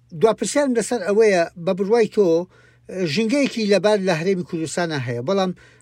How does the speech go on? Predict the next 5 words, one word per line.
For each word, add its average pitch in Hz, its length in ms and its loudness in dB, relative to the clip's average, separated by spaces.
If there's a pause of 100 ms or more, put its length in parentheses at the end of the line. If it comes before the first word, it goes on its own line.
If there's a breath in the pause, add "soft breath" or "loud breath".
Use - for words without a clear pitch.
(100)
ئەلبەتە 185 440 2 (340)
ژینگەش 190 380 2 (100)
پێویستی 190 540 -2 (120)
بە، 160 140 2 (500 soft breath)
ئێ، 170 200 -8